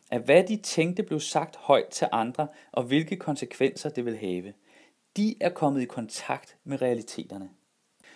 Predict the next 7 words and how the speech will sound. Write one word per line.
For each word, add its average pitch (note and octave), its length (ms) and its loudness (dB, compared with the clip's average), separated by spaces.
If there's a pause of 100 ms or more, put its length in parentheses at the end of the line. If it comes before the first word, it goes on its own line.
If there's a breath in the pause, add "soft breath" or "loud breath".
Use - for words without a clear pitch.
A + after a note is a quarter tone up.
(340 loud breath)
Dyrk G#3 180 0
selvros, - 760 -2 (220)
overvær, E3 640 4 (100)
arrogance, C3+ 720 2 (320 soft breath)
blær G3 280 6
og F#3 240 -4
bedrevidenhed D3+ 840 2